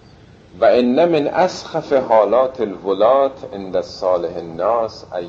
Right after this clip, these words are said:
یظن بهم حب ال-، حب الفخر، سخیفترین حالت رهبران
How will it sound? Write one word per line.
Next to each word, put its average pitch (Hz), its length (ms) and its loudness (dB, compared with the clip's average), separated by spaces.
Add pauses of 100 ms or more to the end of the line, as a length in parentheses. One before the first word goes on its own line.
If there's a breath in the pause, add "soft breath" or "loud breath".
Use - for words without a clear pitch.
یظن 98 520 -8
بهم 95 420 -10 (100)
حب 95 300 -10
ال-، 82 180 -6 (240)
حب 92 260 -12
الفخر، 107 720 -12 (1700)
سخیفترین 135 1160 -4
حالت 117 540 0
رهبران 101 840 0